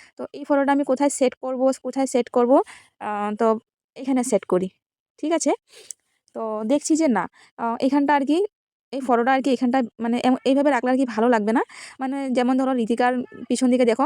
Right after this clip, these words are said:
অনেকটুক জায়গা আছে খালি। আর ঋতিকার বাবার পিছন দিকে আর কি এত একটা মানে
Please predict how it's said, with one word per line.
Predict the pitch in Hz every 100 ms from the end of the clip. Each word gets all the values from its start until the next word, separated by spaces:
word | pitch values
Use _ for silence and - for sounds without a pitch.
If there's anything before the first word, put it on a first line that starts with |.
| 330
অনেকটুক | 226 226 247
জায়গা | 220 208 226
আছে | 208 - 403 _ _ _ _ _ _ -
খালি। | 233 185 _ - - -
আর | 220 214 214
ঋতিকার | 240 262 277 -
বাবার | 240 262
পিছন | 262 262 247
দিকে | 247
আর | 240
কি | 349 466
এত | 233 233
একটা | 226 226 233
মানে | 220 220 214